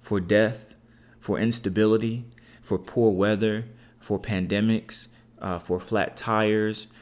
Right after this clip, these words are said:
for arguments, for sick children, for injuries, unexpected bills, layoffs, uh, business failures. And, and, and so most of the time,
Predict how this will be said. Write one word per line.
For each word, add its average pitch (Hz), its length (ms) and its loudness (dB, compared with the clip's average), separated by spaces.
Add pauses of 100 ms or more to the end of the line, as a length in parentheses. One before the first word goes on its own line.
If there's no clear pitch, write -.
(140)
for - 260 -6
arguments, 107 760 0 (300)
for 104 100 -10
sick - 320 -2
children, 117 760 2 (280)
for - 240 -2
injuries, 117 760 2 (460)
unexpected 110 680 0
bills, 104 680 2 (260)
layoffs, 107 800 2 (240)
uh, 85 180 -6
business 113 560 0
failures. 104 640 0 (400)
And, 110 240 0
and, 110 460 0
and 113 140 -2
so 123 120 -2
most 113 400 -2
of 139 120 -4
the - 40 -14
time, 110 440 -4